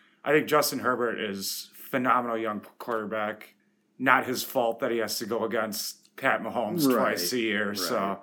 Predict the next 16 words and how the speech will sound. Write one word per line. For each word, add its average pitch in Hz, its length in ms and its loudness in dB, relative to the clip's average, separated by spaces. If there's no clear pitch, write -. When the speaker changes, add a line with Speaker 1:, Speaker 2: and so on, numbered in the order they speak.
Speaker 2:
And 185 300 2
they 254 140 4
could, 262 240 2
you 330 180 4
know, 247 160 2
they 247 120 2
could 214 200 -2
steal - 340 -2
one 101 240 -2
in 95 60 -4
L 90 220 -4
A, 92 240 -2
you 107 200 -2
know, 110 260 2
who 117 160 -2
knows? 85 500 -8